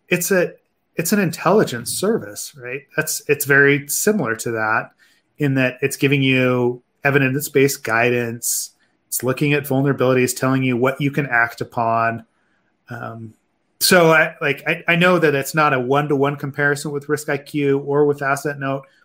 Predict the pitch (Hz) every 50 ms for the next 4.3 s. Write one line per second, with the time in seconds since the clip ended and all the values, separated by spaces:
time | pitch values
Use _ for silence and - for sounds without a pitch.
0 | _ _ - 143 147 156 156 175 165 165 - 143 139 143 143 - - 147 139 147
1 | 151 143 131 - - 131 127 127 127 120 113 110 - - - 165 170 170 151 123
2 | 120 117 117 113 _ _ _ _ _ _ - 139 127 120 120 113 - 139 131 -
3 | 127 123 117 113 - 113 113 113 117 117 117 117 113 113 - - - - 110 110
4 | 113 110 110 110 110 110